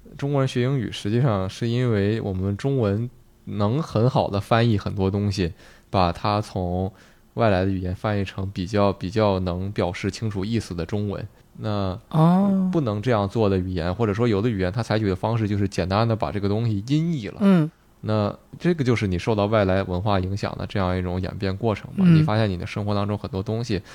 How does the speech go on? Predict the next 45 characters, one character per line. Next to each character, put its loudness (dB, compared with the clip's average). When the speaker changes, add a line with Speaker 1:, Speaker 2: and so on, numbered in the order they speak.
Speaker 1:
其 -2
实 2
它 0
不 -4
是 -2
你 -2
本 -4
来 -8
的 -6
语 -12
言。 -20
Speaker 2:
嗯。 6
Speaker 1:
那 0
其 -8
实 -2
我 -2
们 -6
举 -10
个 -8
例 0
子， -4
比 -6
如 -2
柠 0
檬， -2
柠 0
檬 0
这 4
个 4
是 0
一 2
个 2
中 0
文 2
音 0
译 2
lemon 2
的 -2
这 -2
样 2
的 0
一 0
个 0
例 2
子。 -6